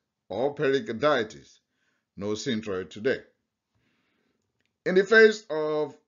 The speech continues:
trouble with hypothalamic pituitary adrenal axis affecting the adrenal gland or pituitary insufficiency,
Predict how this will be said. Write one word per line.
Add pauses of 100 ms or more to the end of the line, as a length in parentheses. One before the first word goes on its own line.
(420)
trouble
with (880)
hypothalamic (220)
pituitary
adrenal (100)
axis (920)
affecting
the (100)
adrenal
gland (840)
or
pituitary
insufficiency,